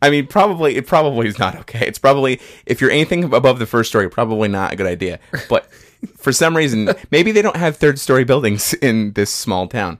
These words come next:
Speaker 2: I imagine if you're in an apartment complex, then, like, the second story would be, um, you know.
Speaker 1: Yeah, that loogie would hurt. I'll
Speaker 2: Yeah.
Speaker 1: just say that.
Speaker 2: Yeah.
Speaker 1: Uh, there's another
Speaker 2: A little higher
Speaker 1: one.
Speaker 2: t-, little higher rent rate.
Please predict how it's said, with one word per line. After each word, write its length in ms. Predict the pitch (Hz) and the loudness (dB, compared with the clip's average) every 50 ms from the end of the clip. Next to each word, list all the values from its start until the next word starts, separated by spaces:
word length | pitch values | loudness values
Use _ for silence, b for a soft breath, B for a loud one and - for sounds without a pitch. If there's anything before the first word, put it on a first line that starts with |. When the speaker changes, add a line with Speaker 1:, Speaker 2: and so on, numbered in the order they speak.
| b b b | b b b
Speaker 2:
I 80 | 156 196 | -4 -4
imagine 380 | 226 240 247 262 240 220 190 | -2 -2 -4 -2 -2 -2 -4
if 100 | 160 156 | -4 -4
you're 120 | 160 156 151 | -2 -2 -2
in 60 | 143 | -2
an 100 | 127 110 | -4 -6
apartment 380 | 104 101 123 127 139 135 104 | -6 -4 -6 -6 -6 -8 -12
complex, 460 | - 110 92 87 - - 92 87 - - | -10 -10 -10 -10 -8 -10 -10 -10 -10 -10
then, 160 | 98 90 90 | -10 -10 -10
like, 260 | 85 82 82 _ _ | -10 -12 -14 _ _
the 160 | - 78 73 | -16 -16 -14
second 380 | - - - 113 - - 87 - | -12 -8 -8 -8 -8 -8 -10 -10
story 400 | - - - 110 107 107 98 85 | -10 -8 -6 -6 -6 -6 -6 -8
would 140 | 78 73 71 | -10 -12 -16
be, 260 | 78 76 73 73 71 | -16 -16 -16 -16 -16
um, 320 | 69 69 67 64 67 73 _ _ _ _ _ _ _ - | -16 -16 -18 -20 -20 -20 _ _ _ _ _ _ _ -20
you 100 | 104 85 | -18 -18
know. 140 | 58 - - _ _ _ - | -18 -20 -20 _ _ _ -6
Speaker 1:
Yeah, 120 | 104 104 104 | -2 0 0
that 180 | 107 104 - | 0 0 0
loogie 260 | 110 113 113 110 104 90 | 0 0 0 0 -2 -4
would 140 | 87 87 | -4 -6
hurt. 300 | 95 101 95 87 - _ _ - | -4 -2 -4 -4 -4 _ _ -8
I'll 120 | 92 104 | -6 -6
Speaker 2:
Yeah. 60 | 104 98 | -6 -6
Speaker 1:
just 100 | 101 - | -6 -4
say 140 | - 95 92 | -2 -2 -2
that. 260 | 92 95 90 - - B B | -2 -4 -6 -8 -12 B B
Speaker 2:
Yeah. 160 | 90 76 - _ _ - | -18 -18 -20 _ _ -2
Speaker 1:
Uh, 340 | - 117 120 117 113 113 113 110 - _ _ _ _ - | 0 2 4 4 4 2 0 -2 -6 _ _ _ _ -2
there's 200 | 135 139 131 120 | 0 0 2 2
another 200 | 139 143 147 139 | 2 2 2 2
Speaker 2:
A 20 | |
little 100 | 120 139 | 4 2
higher 100 | 131 113 | 2 0
Speaker 1:
one. 80 | 104 104 | 0 -4
Speaker 2:
t-, 100 | - - - | -8 -14 -12
little 300 | 127 127 - 131 127 110 | -12 -12 -12 -10 -12 -12
higher 260 | - - 120 104 85 | -8 -6 -6 -6 -6
rent 200 | 80 85 82 - | -8 -12 -14 -16
rate. 200 | 78 69 - | -18 -20 -20